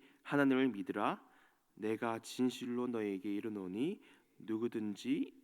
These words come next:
이 산더로 들리어 바다에 던져지라 하며 그 말하는 것이 이루어질 줄 믿고 마음에 의심하지 아니하면 그대로 되리라. 그러므로 내가 너희에게 말하노니,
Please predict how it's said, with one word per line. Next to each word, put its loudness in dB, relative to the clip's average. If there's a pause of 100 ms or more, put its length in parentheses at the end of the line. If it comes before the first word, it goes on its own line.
(100)
이 2
산더로 -6
들리어 -2
바다에 -6
던져지라 -6
하며 -6 (360)
그 0
말하는 -6
것이 -8
이루어질 -4
줄 -4
믿고 -6 (200)
마음에 0
의심하지 -6
아니하면 -4 (280)
그대로 -2
되리라. -10 (580)
그러므로 6
내가 4
너희에게 8
말하노니, 0